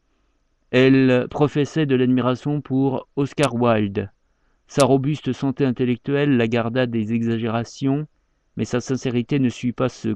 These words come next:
complaire, ne suit, ne suit pas, ne suit pas, se complaire. Et là, je, je comprends pas trop, mais bref,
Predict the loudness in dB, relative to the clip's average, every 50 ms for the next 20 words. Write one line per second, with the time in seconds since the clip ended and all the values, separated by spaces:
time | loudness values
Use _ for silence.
0 | -6 _ -4 -2 -2 -2 -2 _ -2 0 2 2 2 2 0 -4 -6 -10 _ _
1 | _ _ _ _ 2 2 2 2 0 -4 -4 -4 -4 -4 -4 0 2 2 2 2
2 | 0 -4 -6 -6 -4 0 0 0 0 0 -2 _ _ _ -6 -6 -6 -6 -6 -6
3 | -8 -6 -2 2 2 2 2 0 -8 _ _ _ _ _ _ _ _ _ _ _
4 | -10 -2 -2 0 0 2 0 0 0 0 2 2 2 2 0 -4 -6 -10 -14 _
5 | _ _ _ _ _ -14 -8 -6 -2 -2 -2 -2 -2 -2 -4 -4 -4 -6 -8 -10
6 | -8 -6 -6 -8 -8 -8 -4 -4 -2 -2 -2 -2 -2 -2 -2 -2 -4 -6 -12